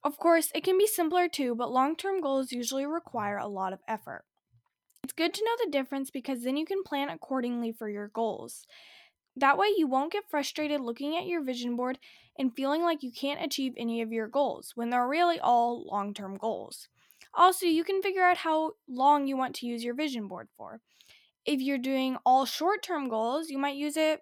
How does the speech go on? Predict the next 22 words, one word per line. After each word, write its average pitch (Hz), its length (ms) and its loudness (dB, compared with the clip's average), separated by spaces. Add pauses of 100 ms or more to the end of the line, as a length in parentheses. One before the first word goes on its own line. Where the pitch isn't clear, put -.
for 302 220 2
only 302 340 -2
a 240 280 0
little 285 280 0
bit 330 120 0
of 330 100 -4
time. 240 420 -4 (380)
Or 269 260 4
if 262 120 -4
you're 269 120 -4
doing 254 220 -4
all 240 260 4
long-term 294 460 2
goals, 370 280 0
you 277 80 -4
might 254 200 -2
use 247 180 -6
it 294 160 -2
for 320 120 0
a 330 80 6
long 269 240 2
time. - 340 -16